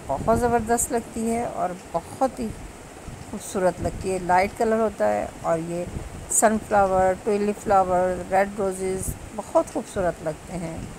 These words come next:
अगर आप मेरे चैनल पर नए हैं तो सबसे पहले चैनल को सब्सक्राइब कर दें, बेल आइकन के बटन को प्रेस कर लें, ताकि हर नई आने वाली वीडियोज़ की नोटिफिकेशन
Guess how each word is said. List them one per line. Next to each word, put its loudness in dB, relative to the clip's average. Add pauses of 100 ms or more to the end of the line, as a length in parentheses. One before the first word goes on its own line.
(640)
अगर 6
आप 4
मेरे 2
चैनल 0
पर 0
नए 2
हैं 2
तो -6
सबसे -4
पहले 2
चैनल 0
को 0
सब्सक्राइब 0
कर 2
दें, 0 (580)
बेल 8
आइकन 2
के -4
बटन -2
को -6 (120)
प्रेस 4
कर 4
लें, 2
ताकि 0 (120)
हर 4
नई 0
आने 0
वाली 4
वीडियोज़ 0
की -4
नोटिफिकेशन -4